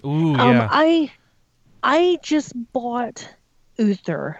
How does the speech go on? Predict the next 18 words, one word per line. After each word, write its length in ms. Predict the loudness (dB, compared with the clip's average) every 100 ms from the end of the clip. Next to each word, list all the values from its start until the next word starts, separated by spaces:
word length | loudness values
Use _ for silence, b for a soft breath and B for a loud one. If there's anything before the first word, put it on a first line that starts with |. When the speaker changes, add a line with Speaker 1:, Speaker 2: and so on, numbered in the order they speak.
| 0
Speaker 2:
because 400 | 0 4 2 4
I 80 | 2
was 240 | 2 0
playing 380 | 0 2 4 4
Lili, 680 | 4 4 2 0 -4 -10 b b b b _
and 220 | 2 4
I 100 | 4
was 320 | 4 2 2 2
really 280 | 2 2
liking 400 | 2 2 2 -2
her 200 | -2 -2
because 300 | -2 -2 -2
she 160 | -2 0
had 220 | 0 0
that 180 | -2 -4
passive 460 | -2 0 2 -2 -4
heal, 580 | -6 -2 0 2 2 0 B B B B _ 0
and 540 | 4 4 2 -2 -8